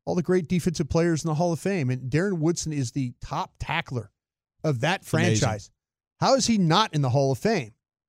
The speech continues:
Speaker 1: That will get, I think that will get rectified this year.
Speaker 2: We do have Pure Gold, as always, coming up here, five hours of the G-Bag Nation. We have a Dallas Cowboys ticket giveaway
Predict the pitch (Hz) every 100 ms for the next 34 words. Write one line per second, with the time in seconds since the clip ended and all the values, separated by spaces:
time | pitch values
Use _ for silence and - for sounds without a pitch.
0 | _ - 165 170 135 143 - 165 185 170
1 | 139 151 135 123 127 123 120 - 120 110
2 | 110 - - - _ 151 165 190 208 170
3 | 151 143 143 127 135 131 127 123 139 127
4 | 127 - 127 113 127 123 123 120 110 117
5 | 117 120 120 117 127 123 127 123 123 113
6 | 110 120 117 110 - 120 120 117 107 -
7 | 135 120 107 123 123 131 123 127